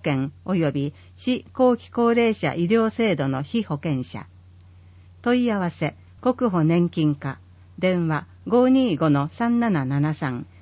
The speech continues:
三七二四。福祉、ほっと一息介護の集い、無料。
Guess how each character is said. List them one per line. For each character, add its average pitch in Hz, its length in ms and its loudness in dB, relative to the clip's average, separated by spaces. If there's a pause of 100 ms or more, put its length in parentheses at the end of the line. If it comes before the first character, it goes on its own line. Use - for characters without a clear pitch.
三 240 280 0
七 208 240 0
二 147 340 2
四。 131 320 -6 (3000)
福 - 220 -4
祉、 - 340 -4 (1040)
ほ 190 120 -8
っ - 60 -10 (100)
と 269 100 2
一 262 300 0
息 165 260 0
介 226 240 0
護 156 120 2
の 120 140 -6
集 - 120 -8 (180)
い、 131 160 -12 (480)
無 151 160 0
料。 147 460 -4